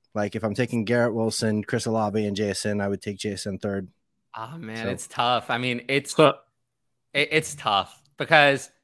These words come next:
Speaker 2: if you just look at the college production, we're talking about a player who, you know, in his age nineteen season, not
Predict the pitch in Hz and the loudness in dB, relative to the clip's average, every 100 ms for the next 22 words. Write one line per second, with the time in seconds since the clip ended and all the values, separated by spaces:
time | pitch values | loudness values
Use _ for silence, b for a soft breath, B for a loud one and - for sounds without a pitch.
0 | _ _ _ 160 170 143 233 - 160 135 | _ _ _ -4 -2 4 4 4 4 4
1 | 139 - _ 113 113 110 - _ _ 113 | 4 -4 _ 0 2 2 -2 _ _ -14
2 | 117 - 131 127 123 113 - _ _ _ | -6 2 4 4 0 -6 -18 _ _ _
3 | 127 110 - 104 98 104 107 143 143 147 | -4 -4 -4 -12 -14 -14 -8 -2 -2 -2
4 | 131 113 110 107 - 104 98 101 110 110 | -8 -2 -2 -2 -6 -10 -10 -10 -10 -8
5 | 101 - _ _ _ _ _ _ _ _ | -10 -12 _ _ _ _ _ _ _ _
6 | _ 120 110 98 _ 127 131 143 120 101 | _ -12 -10 -12 _ -6 -4 -4 -6 -8
7 | - 135 151 139 - - 120 117 123 147 | -4 -2 0 -2 -10 -18 -12 -2 0 0
8 | 147 - 147 135 127 - 123 95 87 92 | -4 -10 -8 -8 -8 -8 -8 -8 -14 -20
9 | _ _ _ _ _ _ _ 170 277 | _ _ _ _ _ _ _ 4 4